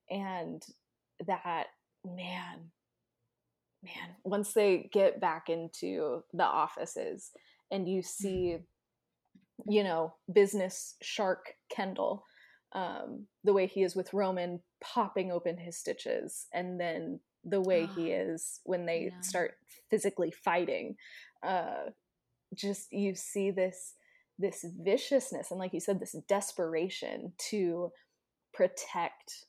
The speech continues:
Speaker 1: what he thinks is his and, and what he has, you know, just connected to his entire identity and his entire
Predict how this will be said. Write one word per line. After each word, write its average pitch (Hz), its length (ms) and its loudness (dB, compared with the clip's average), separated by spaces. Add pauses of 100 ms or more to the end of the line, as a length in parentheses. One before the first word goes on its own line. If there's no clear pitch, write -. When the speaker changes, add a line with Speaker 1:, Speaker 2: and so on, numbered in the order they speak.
Speaker 1:
what 190 200 8
he 190 220 -2
thinks 180 360 -8 (560)
is 180 320 4
his - 520 4 (100)
and, 175 300 -4 (100)
and 170 320 -8 (880)
what 190 380 4
he 202 240 -2
has, 190 460 -2 (920)
you 208 140 2
know, - 320 -2 (1200)
just - 240 -6 (200)
connected 190 600 2
to 196 200 -2
his 185 300 0 (140)
entire 185 580 0
identity 175 560 2
and 180 220 -4
his 175 120 -8
entire 175 460 -4